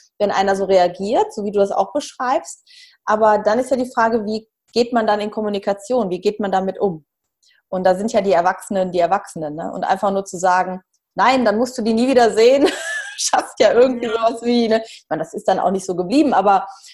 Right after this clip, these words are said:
Speaker 1: das schafft dann erstmal so einen Konflikt, der irgendwie unnötig ist an der Stelle, ne? Für alle Beteiligten. Mhm.
Speaker 2: Ja, in
Speaker 1: Ja.
Speaker 2: Verantwortung gehen, ja, das ist
Speaker 1: Ja.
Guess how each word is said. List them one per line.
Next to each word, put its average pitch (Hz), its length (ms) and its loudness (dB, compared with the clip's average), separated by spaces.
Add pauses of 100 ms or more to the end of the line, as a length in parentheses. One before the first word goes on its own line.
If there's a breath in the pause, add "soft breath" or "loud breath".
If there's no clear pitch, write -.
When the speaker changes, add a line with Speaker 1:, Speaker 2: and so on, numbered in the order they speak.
Speaker 1:
das - 180 -10
schafft 233 300 0
dann 214 120 2
erstmal 202 380 0
so 202 60 -2
einen 208 100 -6
Konflikt, 233 560 -4
der 208 240 4
irgendwie 214 240 -2
unnötig 202 440 0
ist 156 120 -12
an 165 100 -10
der 175 140 -8
Stelle, 180 340 -10
ne? 190 240 -10
Für - 80 -8
alle 170 140 -6
Beteiligten. 170 840 -12
Mhm. 180 380 -18 (800)
Speaker 2:
Ja, 214 240 -6
in 233 120 -6
Speaker 1:
Ja. 175 60 0
Speaker 2:
Verantwortung 220 560 -10
gehen, 214 260 -14
ja, 185 200 -12
das 202 220 -20
ist - 260 -20
Speaker 1:
Ja. 190 300 -6